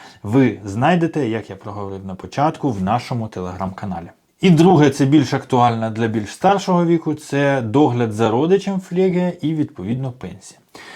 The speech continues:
Так, за домашній догляд теж нараховують пенсійні права, тобто пункти. За вас сплачують внески Pflegekasse,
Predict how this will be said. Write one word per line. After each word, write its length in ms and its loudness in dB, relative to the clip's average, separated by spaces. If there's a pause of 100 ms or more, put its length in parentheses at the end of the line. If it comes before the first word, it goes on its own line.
(260)
Так, 340 -2 (120)
за 220 0
домашній 600 0
догляд 600 0 (100)
теж 340 2
нараховують 840 0
пенсійні 760 -4 (120)
права, 500 0
тобто 300 -10
пункти. 460 -8 (460)
За 180 0
вас 280 4
сплачують 680 -2
внески 720 2
Pflegekasse, 1120 -2